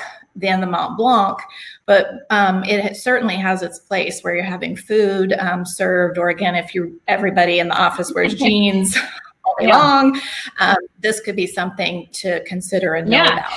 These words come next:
Speaker 2: Does the Alta finish,
Speaker 1: Yeah.
Speaker 2: does it change how the leather feels?
Speaker 1: Um, so <laughs>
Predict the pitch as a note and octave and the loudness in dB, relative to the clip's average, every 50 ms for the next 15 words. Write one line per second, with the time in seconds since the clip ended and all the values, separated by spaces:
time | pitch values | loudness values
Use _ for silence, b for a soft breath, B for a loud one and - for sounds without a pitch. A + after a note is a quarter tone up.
0 | - - - D4 D4+ B3+ B3 C4+ D4 - - C4 C#4+ D#4+ - G4 F#4 - - E4+ | -10 -4 0 2 2 2 4 2 2 2 4 2 2 2 2 -2 -4 -2 0 0
1 | E4 D#4 D#4+ D#4 D#4+ D#4 - - - C#4+ C#4 C#4 D4+ D4+ - - - C#4 C4+ C#4+ | 0 2 2 0 0 0 -2 0 0 0 0 0 -4 -4 -4 -2 0 0 0 0
2 | D#4 E4 F4 E4 - - - - C4+ C4 C4 B3 C#4 A#3+ A3 G#3 G3 A3+ A3 A3 | 0 -2 -4 -4 -6 -8 -6 -2 0 0 0 0 0 0 0 -2 -2 -2 -4 -6
3 | A3+ - - G#3+ F3+ E3 E3 E3 F3+ A3+ C#4 C4+ - - - - _ _ _ _ | -6 -10 -10 -8 -6 -6 -6 -6 -6 -8 -10 -12 -14 -16 -18 -20 _ _ _ _
4 | _ _ _ _ _ _ _ _ _ _ _ - B B B B B B B B | _ _ _ _ _ _ _ _ _ _ _ -20 B B B B B B B B
5 | B B B B B - - E4 E4+ F4 F4 F4 F4 E4+ E4+ B B B B - | B B B B B 0 2 4 6 6 6 4 2 0 -2 B B B B -8
6 | - - - - - - _ _ _ _ _ - - - - - - - - - | -10 -10 -12 -16 -20 -20 _ _ _ _ _ -20 -20 -20 -20 -20 -20 -20 -20 -18
7 | - - - - - - F#4+ - - E4+ - A#3 - - - - A3+ - - - | -18 -10 -4 -2 0 2 2 2 2 2 2 2 2 0 0 0 -4 -4 -4 -8
8 | - - - - - - - | -12 -14 -14 -16 -16 -16 -18